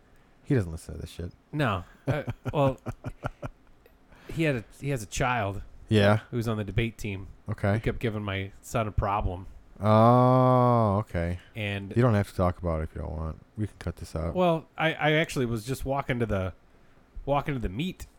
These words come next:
Speaker 2: and I heard a bunch of yelling, and it was actually my son's mom. Like, and her, him and this guy were going at it, and then he said something, he said something about, he said something about Noah.
Speaker 1: Oh,
Speaker 2: And I,
Speaker 1: shit.
Speaker 2: and I said, "Ex-,"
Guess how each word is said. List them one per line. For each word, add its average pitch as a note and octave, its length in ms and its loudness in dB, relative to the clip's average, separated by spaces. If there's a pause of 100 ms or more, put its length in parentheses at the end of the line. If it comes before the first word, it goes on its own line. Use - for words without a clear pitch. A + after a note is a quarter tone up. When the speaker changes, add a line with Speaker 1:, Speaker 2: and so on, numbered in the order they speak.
(640)
Speaker 2:
and A2+ 260 -2
I G#2+ 80 0
heard B2+ 140 0
a A#2+ 40 -4
bunch B2+ 240 -4
of A2 80 -6
yelling, B2 400 -2 (540)
and A2+ 60 -4
it - 20 -2
was G#2+ 120 -2
actually G#2 420 -4 (480)
my G#2+ 120 -8
son's G#2+ 300 -6
mom. G#2 380 -6 (520)
Like, G#2 240 -6 (400)
and A2 140 -2
her, A2 140 -2
him A2+ 200 -6
and G#2 80 -6
this G2 140 -10
guy A#2 220 -2
were A#2 100 -2
going G2+ 240 -4
at B2 200 -2
it, A2+ 120 -4 (760)
and G#2+ 160 -6
then A2 400 -4 (100)
he - 160 -10
said A#2 300 -6
something, A2 480 -8 (1040)
he C#3 140 -4
said B2 180 -8
something A#2+ 180 -6
about, G2+ 340 -4 (540)
he B2 60 -16
said B2 220 -12
something G2+ 180 -10
about E2 140 -8
Noah. G#2 340 -6 (420)
Speaker 1:
Oh, F#2+ 220 -8
Speaker 2:
And G#2 140 -2
I, G2 80 -2
Speaker 1:
shit. A2+ 120 -8
Speaker 2:
and G#2+ 120 -8
I G2 80 -6
said, F#2+ 260 -6 (380)
"Ex-," - 200 -14